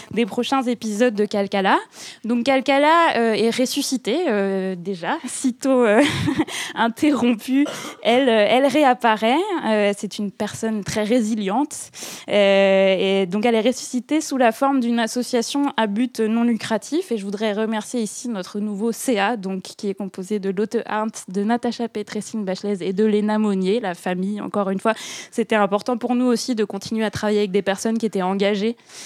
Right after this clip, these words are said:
dans l'aventure de, dans la première aventure de Calcala, comme un, un socle, euh, d'amitié, d'alliés pour, euh, qui, qui va s'étendre et s'augmenter, on l'espère, euh, euh, dans les mois, euh, qui viennent.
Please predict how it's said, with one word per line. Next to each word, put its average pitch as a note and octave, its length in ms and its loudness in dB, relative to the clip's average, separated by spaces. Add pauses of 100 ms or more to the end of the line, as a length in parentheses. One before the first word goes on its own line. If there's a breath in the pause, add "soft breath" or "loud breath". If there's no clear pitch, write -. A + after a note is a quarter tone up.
(220 loud breath)
dans G#3 180 0
l'aventure G#3+ 640 0
de, F#3 300 0
dans F3+ 80 -2
la F3+ 100 0
première A#3 400 0
aventure G#3+ 320 0
de G#3+ 80 2
Calcala, G3+ 600 2 (180)
comme G3+ 220 0
un, F3 280 -2 (420 loud breath)
un G#3 120 0
socle, B3+ 540 0
euh, F#3 300 0 (420 loud breath)
d'amitié, G#3+ 720 0
d'alliés G#3 640 0
pour, F#3 280 -6
euh, F3 200 -2
qui, E3+ 260 -14
qui - 160 -8
va F3+ 140 -6
s'étendre G3+ 500 -6
et F3+ 100 -4
s'augmenter, F#3 640 -6
on F#3+ 100 -12
l'espère, F#3 480 -8
euh, E3+ 640 -8 (1000)
euh, G3+ 140 -4
dans G3 160 -2
les G3+ 140 0
mois, G3+ 400 -2
euh, F3 140 -4
qui - 200 -6
viennent. G#3 460 2